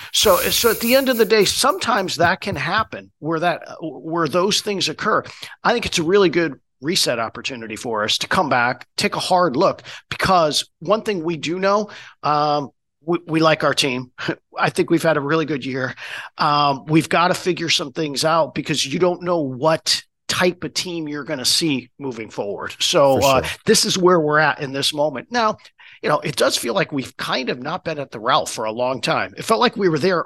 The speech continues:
Speaker 1: all, all fall, and it feels
Speaker 2: Mm-hmm.
Speaker 1: like we haven't been there at this point in time.
Speaker 2: <laughs>
Speaker 1: Happy to be back home this weekend. Now we're gonna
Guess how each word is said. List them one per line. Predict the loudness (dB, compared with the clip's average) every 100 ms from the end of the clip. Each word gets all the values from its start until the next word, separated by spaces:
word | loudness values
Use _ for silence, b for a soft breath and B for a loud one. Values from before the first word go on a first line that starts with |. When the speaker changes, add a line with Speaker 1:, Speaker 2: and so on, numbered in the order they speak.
| _
Speaker 1:
all, | -2 0 0 -2 -12 -20 -14
all | -2 0 0
fall, | 0 2 2 0 -4 B B
and | -8
it |
feels | -2 0 2
Speaker 2:
Mm-hmm. | 0
Speaker 1:
like | -2
we | -4
haven't | -2 -2 -4
been | -2 -2 -2
there | -4 -4
at |
this | -4 -6
point | -4 -4 -2
in | -2
time. | -2 -6 -8
Speaker 2:
<laughs> | -14 -8
Speaker 1:
Happy | -2 0 0 -2
to | -2
be | 0 0
back | 0 0
home | 0 0 0
this | 0 -2
weekend. | -4 -4 -4 0
Now | 2 2
we're | 0 -2
gonna | -4